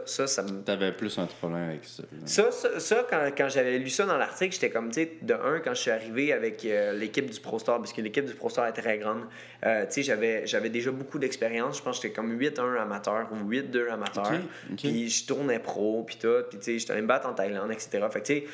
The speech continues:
Speaker 1: euh, euh, on a eu une super synergie. Ça a bien été. Il a aidé moi puis Louis pendant longtemps, puis tout. Mais, euh,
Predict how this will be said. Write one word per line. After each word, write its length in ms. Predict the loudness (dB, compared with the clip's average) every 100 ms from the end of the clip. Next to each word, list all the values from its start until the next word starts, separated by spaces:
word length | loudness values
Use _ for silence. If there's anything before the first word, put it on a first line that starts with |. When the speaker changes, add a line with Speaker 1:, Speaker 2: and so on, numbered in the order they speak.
| -16 -20 -6 2
Speaker 1:
euh, 260 | 4 2 -2 -8 -18 -20 -20 -6 2
euh, 180 | 4 2 -2 -4
on 160 | 2 4
a 40 |
eu 200 | 4 2
une 100 | 0
super 500 | -2 -2 2 4 4
synergie. 680 | 0 0 0 0 -2 -2 0
Ça 180 | 2 2
a 60 | 0
bien 360 | 0 2 4
été. 280 | 2 0 0
Il 140 | 2
a 40 | 0
aidé 160 | 0 0
moi 200 | 0 0
puis 120 | 0
Louis 220 | 2 0
pendant 280 | 0 2 4
longtemps, 460 | 2 2 2 0 0
puis 80 | 0
tout. 200 | 0 0 -6 -16 -16 -18 -18 -4
Mais, 260 | 0 2 2
euh, 360 | 2 0 -2